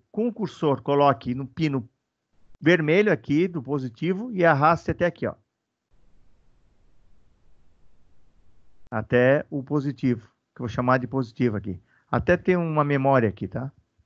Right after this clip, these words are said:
E o negativo, ligue no negativo. Pronto. O teu circuito, o teu protoboard já está alimentado nessa lateral aqui. Cores.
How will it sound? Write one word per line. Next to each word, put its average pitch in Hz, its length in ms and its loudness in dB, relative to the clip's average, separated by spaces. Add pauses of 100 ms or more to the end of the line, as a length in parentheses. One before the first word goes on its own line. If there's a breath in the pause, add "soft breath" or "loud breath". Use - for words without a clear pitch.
(880)
E 135 80 0
o 143 60 4
negativo, 175 880 2
ligue 165 440 2
no 175 100 -4
negativo. 165 580 -2 (720)
Pronto. 110 380 -6 (1120)
O 120 80 -12
teu 131 160 -2
circuito, 135 640 -4 (840)
o - 60 -20
teu 131 120 0
protoboard 135 600 2
já 160 100 0
está 151 280 2
alimentado 147 800 0 (480)
nessa 131 340 -4
lateral 123 460 0
aqui. 117 300 -10 (3000)
Cores. 156 680 4